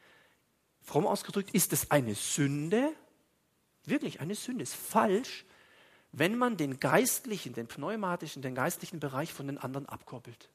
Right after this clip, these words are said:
Wenn man also sagt, ja, weißt du, seit ich Christ bin,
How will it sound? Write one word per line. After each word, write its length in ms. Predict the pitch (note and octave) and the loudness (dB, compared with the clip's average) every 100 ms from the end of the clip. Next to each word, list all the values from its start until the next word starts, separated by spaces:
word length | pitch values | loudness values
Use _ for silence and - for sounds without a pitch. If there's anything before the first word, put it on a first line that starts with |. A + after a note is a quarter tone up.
| _ _ _ _ _ - - | _ _ _ _ _ -20 -4
Wenn 100 | - | 4
man 100 | D#3 | 6
also 180 | E3 F3 | 6 4
sagt, 360 | - E3 - - - - | 4 4 2 -8 -14 2
ja, 80 | |
weißt 180 | A#2+ G#3 | 6 6
du, 60 | - | 4
seit 300 | - D3 C#3 | 2 2 2
ich 160 | B2 | -4
Christ 400 | - E3+ C4+ - | 0 2 2 -2
bin, 240 | - F#3 | -2 -2